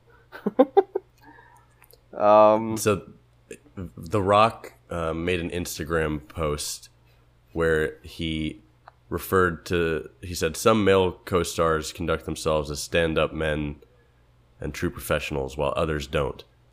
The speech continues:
Speaker 2: The ones that don't are too chicken shit to do anything about it anyways. Candy asses." <laughs> And two years later, he said, um, he, he said, yeah, that actually referred to Vin <laughs> Diesel.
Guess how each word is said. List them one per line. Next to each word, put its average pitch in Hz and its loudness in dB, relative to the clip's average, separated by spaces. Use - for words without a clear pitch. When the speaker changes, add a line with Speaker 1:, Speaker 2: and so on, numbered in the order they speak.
Speaker 2:
The 87 -2
ones 92 2
that 85 0
don't 85 4
are 76 0
too 82 -2
chicken 85 -2
shit 76 -2
to 80 -6
do 78 0
anything 76 -2
about 73 0
it 73 -2
anyways. 67 -4
Candy 73 -2
asses." 73 -4
<laughs> - -20
And 82 -2
two - 4
years 117 8
later, 90 4
he 87 -4
said, 80 0
um, 69 -4
he, 76 -8
he 76 -8
said, 71 -4
yeah, 76 -4
that 73 -4
actually 71 -8
referred 76 -8
to 73 -10
Vin 78 -4
<laughs> - -6
Diesel. - -8